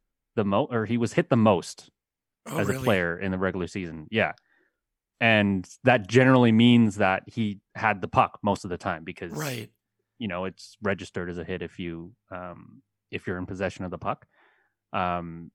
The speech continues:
Speaker 1: so, you know, at eighteen years old and you're leading in that category, that says a lot about this kid's,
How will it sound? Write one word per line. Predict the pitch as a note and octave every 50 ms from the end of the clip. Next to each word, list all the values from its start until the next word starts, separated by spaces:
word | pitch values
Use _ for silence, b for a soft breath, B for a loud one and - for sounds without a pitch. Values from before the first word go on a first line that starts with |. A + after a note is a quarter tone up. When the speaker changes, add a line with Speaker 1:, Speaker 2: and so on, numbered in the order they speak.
| _ -
Speaker 1:
so, | - - C#3 A#2 G#2 G#2
you | A#2 B2
know, | B2+ B2+ G#2+
at | A2 A2 A#2+
eighteen | C3+ D3 C#3+ - - D3+ D#3
years | C3+ A#2 G#2 G#2
old | A#2 A#2 A#2 G2+
and | G2+ F#2+
you're | F#2+ F#2+ F2+
leading | F2+ G#2 A2 A#2 B2 A2
in | G#2 G2
that | F#2+ F#2 E2+ -
category, | - G2+ G2 G#2 G#2 F2+ F#2+ F2 E2+ E2+ E2+ E2+ E2 _ _ _ _ _ _ _ _ _ _ _ _ _ _ _ _ _ _ _ _ -
that | B2 D#3 -
says | - G#3+ F#3 C3+
a | A2+
lot | G2 G2+ A#2+ C#3+ B2+
about | A2 G2 G2+ G2 -
this | - F#2 - -
kid's, | - A2+ G#2+ G2 F2+ F#2 - - - -